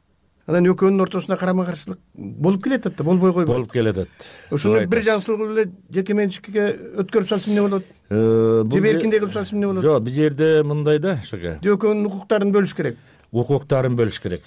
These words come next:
Speaker 1: Мм.
Speaker 2: Туура айтып атасыз. Укуктарын, анан милдеттери, анан жоопкерчиликтери так аныкталыш керек да. Ошол жанагы мыйзамга мен, э, мындай, э, ичимден баягы эми депутаттар кабыл алса эми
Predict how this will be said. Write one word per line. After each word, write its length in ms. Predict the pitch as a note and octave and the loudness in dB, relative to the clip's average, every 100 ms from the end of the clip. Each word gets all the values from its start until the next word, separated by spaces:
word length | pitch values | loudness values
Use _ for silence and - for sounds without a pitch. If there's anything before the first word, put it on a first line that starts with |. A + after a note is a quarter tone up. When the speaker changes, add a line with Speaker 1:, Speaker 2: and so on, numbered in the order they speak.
| - | -6
Speaker 1:
Мм. 320 | C#3 B2 A2 | -2 -2 -2
Speaker 2:
Туура 200 | G#2+ G2+ | -2 0
айтып 140 | F#2 F2 | 0 -4
атасыз. 280 | D#2+ D#2+ A2 | -6 -6 -8
Укуктарын, 640 | G#2 A#2+ A2+ A#2 A#2 B2+ | -4 -4 -2 0 2 0
анан 240 | A2+ A#2 A#2 | 0 0 2
милдеттери, 1040 | A#2+ B2+ A#2+ A#2+ A2+ - A2+ G#2+ B2+ C3 | 2 0 0 -2 -2 -2 0 2 0 2
анан 240 | A#2 A#2 F#2+ | 2 0 2
жоопкерчиликтери 800 | B2+ A#2+ A2 A#2 F#2+ - A2 G#2+ | 2 2 0 -2 -2 -4 -2 -2
так 280 | - A#2 - | -4 -6 -4
аныкталыш 480 | G2+ G#2 - F#2+ - | -2 -2 -2 -4 -4
керек 220 | - F#2 - | -6 -6 -4
да. 140 | D3+ - - F2 | -4 -6 -14 -8
Ошол 260 | G2 A#2+ | -4 -2
жанагы 300 | G#2+ A2+ A2+ G#2+ | 0 0 0 0
мыйзамга 640 | A#2 A#2 A2+ A2 G#2+ B2 | 0 0 0 0 0 0
мен, 300 | A2+ A2 F#2+ _ _ _ _ | 0 0 -2 _ _ _ _
э, 400 | G2 G2+ F#2+ F#2+ | -2 2 2 2
мындай, 380 | F#2+ G#2+ A2 G2 | 0 0 2 2
э, 540 | - F#2 F#2+ F#2 F2+ | 0 -2 0 0 0
ичимден 420 | F2+ B2 G#2+ G#2+ G2+ | -2 -2 0 2 2
баягы 240 | G2+ G#2+ | 2 0
эми 60 | B2 | 0
депутаттар 580 | B2 A2 B2 A2+ A#2+ | -2 0 -4 -2 -2
кабыл 300 | A2+ A#2+ A#2 | 0 2 2
алса 260 | A2+ A2 A#2 | 0 0 -2
эми 240 | G#2+ G#2+ | 0 -2